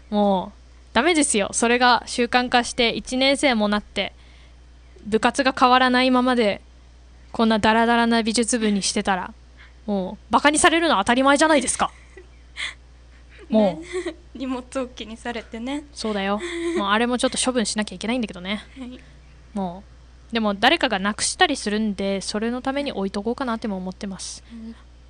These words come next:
Speaker 1: 思った。あれだ。あ、
Speaker 2: うん。
Speaker 1: 置いてるの。
Speaker 2: うん。
Speaker 1: みんな、ほとんど先輩たちって文系じゃん。
Speaker 2: はい。あ。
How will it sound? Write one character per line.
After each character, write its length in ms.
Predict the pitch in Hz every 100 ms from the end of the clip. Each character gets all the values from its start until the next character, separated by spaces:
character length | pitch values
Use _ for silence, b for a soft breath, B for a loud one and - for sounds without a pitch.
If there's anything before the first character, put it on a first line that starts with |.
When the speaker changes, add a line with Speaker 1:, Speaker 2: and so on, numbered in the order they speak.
| - -
Speaker 1:
思 140 | - 302
っ 60 |
た。 200 | - 208 -
あ 100 | 247
れ 100 | 254
だ。 180 | 294 226 - -
あ、 260 | 226 202 -
Speaker 2:
う 40 |
ん。 20 | 262
Speaker 1:
置 80 |
い 60 | 302
て 100 | 349
る 80 | 339
の。 220 | 294 214 b b b b -
Speaker 2:
う 40 |
ん。 80 | 214 - -
Speaker 1:
み 160 | 254 285
ん 100 | 330
な、 160 | 320
ほ 160 | 254 269
と 140 | 339
ん 60 | 330
ど 60 | 226
先 280 | 240 269
輩 180 | 262 294
た 80 | 262
ち 80 | -
っ 20 |
て 100 | 190
文 220 | 180 220
系 140 | 240 262
じ 60 |
ゃ 60 | 247
ん。 60 | 190 b b b
Speaker 2:
は 80 | 277
い。 100 | 208 - - - - - - -
あ。 160 | 262